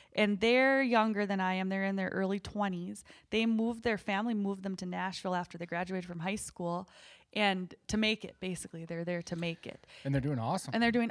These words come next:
Speaker 1: awesome. Well, so awesome that and I used to, cr-, like I said, in North Dakota, cross paths with them a lot. And in fact, I played with them at a governor's thing when I first moved back. And I remember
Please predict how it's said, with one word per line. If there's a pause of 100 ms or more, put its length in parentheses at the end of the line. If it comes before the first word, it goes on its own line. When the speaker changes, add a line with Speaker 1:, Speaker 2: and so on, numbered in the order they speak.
Speaker 1:
awesome.
Well,
so
awesome (320)
that (280)
and
I
used
to,
cr-,
like
I
said,
in
North
Dakota,
cross
paths
with
them
a
lot.
And
in
fact,
I
played
with
them
at
a
governor's
thing
when
I
first
moved
back. (380)
And
I
remember